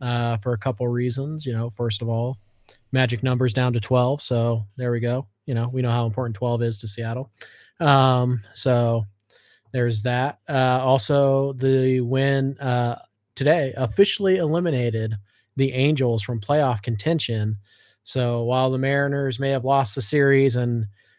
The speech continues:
also lost the opportunity to guarantee them a losing season, they did, in fact, put the final nail in the coffin for their playoff hopes, which were basically zero anyways, but whatever, I'll take it. Uh, and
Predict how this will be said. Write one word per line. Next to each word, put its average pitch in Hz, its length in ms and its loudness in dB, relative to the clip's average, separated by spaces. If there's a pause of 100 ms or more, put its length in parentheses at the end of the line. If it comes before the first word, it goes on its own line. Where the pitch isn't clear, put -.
(180)
also 131 260 0
lost 127 300 2
the 135 100 0
opportunity 127 560 -2
to 123 220 -4
guarantee 123 420 -2
them 120 160 -2
a 113 140 -2
losing 135 360 0
season, 120 600 -4
they 127 200 0
did, 131 240 2
in 120 140 0
fact, 113 540 -4
put 135 160 -4
the 120 80 -2
final 113 280 -2
nail 113 240 -4
in 110 80 -4
the 110 60 -8
coffin 110 500 -8 (400)
for 139 120 -2
their 117 140 -2
playoff 127 380 0
hopes, 123 420 -4 (520)
which - 480 -6
were 110 260 -4
basically 113 420 -6
zero 113 300 -4
anyways, 135 600 2
but 113 280 -6
whatever, 135 540 2
I'll 131 100 0
take 120 260 -4
it. 120 160 -6 (380)
Uh, 127 540 0
and 185 440 4